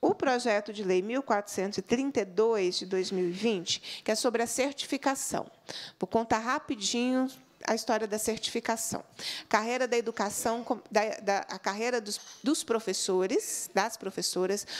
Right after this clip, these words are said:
começava no magistério, você se lembra? Primeiro nível, nível médio, segundo nível, licenciatura curta, terceiro nível, licenciatura plena.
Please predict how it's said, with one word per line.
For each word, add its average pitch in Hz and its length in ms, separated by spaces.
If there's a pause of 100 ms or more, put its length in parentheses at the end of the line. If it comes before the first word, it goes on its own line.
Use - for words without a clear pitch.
(100)
começava 208 480
no 214 100
magistério, 208 680
você - 120
se - 140
lembra? 190 400 (320)
Primeiro 208 400
nível, 196 240
nível 180 260
médio, 214 600 (180)
segundo 214 400
nível, 202 280
licenciatura 185 580
curta, 220 600 (280)
terceiro 214 400
nível, 202 260
licenciatura 202 580
plena. 190 640